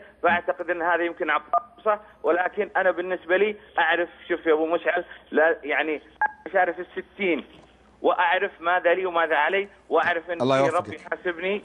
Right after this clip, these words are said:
Speaker 1: زين ولا لا؟
Speaker 2: مم.
Speaker 1: وعندي أسرة وأنا مسؤول عنها. آه،
Speaker 2: شكراً.
Speaker 1: ويا رب لك الحمد ولك الشكر على كل شيء، أتمتع بكامل صحتي وقواي العقلية،
Speaker 2: اللهم لك الحمد.
Speaker 1: وأعرف ماذا أقول وماذا قلت، يعني بأمانة، وأنا ما أخاف إلا من ربي، ما أخاف من أحد حتى أسكت عن شيء.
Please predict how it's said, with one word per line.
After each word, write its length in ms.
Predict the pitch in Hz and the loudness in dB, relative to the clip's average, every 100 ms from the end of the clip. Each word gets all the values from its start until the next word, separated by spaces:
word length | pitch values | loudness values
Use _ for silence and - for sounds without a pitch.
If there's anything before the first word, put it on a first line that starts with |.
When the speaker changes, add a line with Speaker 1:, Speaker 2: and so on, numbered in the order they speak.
| - | -4
Speaker 1:
زين 220 | 147 180 | 0 2
ولا 220 | 175 165 | 4 4
لا؟ 180 | 170 202 202 214 | 2 0 -2 -16
Speaker 2:
مم. 100 | 175 - | -16 -4
Speaker 1:
وعندي 480 | 165 214 196 185 202 | -2 -2 -2 0 0
أسرة 300 | 208 220 180 | 0 -2 0
وأنا 180 | 185 | -4
مسؤول 340 | 185 175 185 160 | -4 -6 -4 0
عنها. 320 | 156 139 117 - _ _ _ | 0 -2 -8 -16 _ _ _
آه، 180 | 139 156 | 2 2
Speaker 2:
شكراً. 220 | 127 170 | 4 2
Speaker 1:
ويا 240 | 185 214 202 | 4 4 4
رب 240 | 208 208 | 0 -4
لك 160 | 190 202 | -10 -8
الحمد 320 | 185 202 190 | -4 -4 -4
ولك 180 | 190 190 | -6 -8
الشكر 360 | 190 202 196 | -10 -6 -2
على 180 | 160 185 | 0 0
كل 160 | 180 175 | -2 -6
شيء، 180 | 170 175 | -2 -2
أتمتع 440 | 180 208 - 185 | -2 -8 -4 -6
بكامل 420 | 170 214 208 190 180 | -4 -2 0 -2 -6
صحتي 300 | 190 202 196 | -6 -6 -6
وقواي 280 | 190 175 170 | -2 2 2
العقلية، 400 | 147 131 143 143 | 2 0 2 2
Speaker 2:
اللهم 180 | 139 | 2
لك 140 | 127 131 | 0 -2
الحمد. 260 | 117 113 | -6 -6
Speaker 1:
وأعرف 460 | 160 - 185 196 190 | -4 -4 -2 -2 -2
ماذا 300 | 180 180 170 | 0 2 2
أقول 500 | 135 156 196 233 233 - - | 0 0 0 0 0 -6 -2
وماذا 460 | 190 240 254 240 | 2 4 2 0
قلت، 300 | 220 - 214 - - _ _ - | -2 -4 -12 -12 -20 _ _ -8
يعني 340 | 135 139 - - | -8 -8 -14 -2
بأمانة، 640 | 190 220 220 226 160 117 - _ _ | 0 2 2 0 0 -4 -16 _ _
وأنا 280 | 214 254 262 | -2 0 0
ما 180 | 254 240 | 2 2
أخاف 260 | 240 226 | 2 0
إلا 160 | 226 220 | 0 -2
من 80 | 208 | 0
ربي، 420 | 196 190 151 156 | 0 0 -2 -6
ما 80 | 180 | -2
أخاف 320 | 196 220 214 | -2 0 -2
من 80 | 208 | -2
أحد 220 | 214 214 | -4 -4
حتى 280 | 202 202 185 | -6 -8 -8
أسكت 260 | 202 202 - | -8 -10 -4
عن 220 | 185 180 | -4 -4
شيء. 200 | - 156 | -6 -8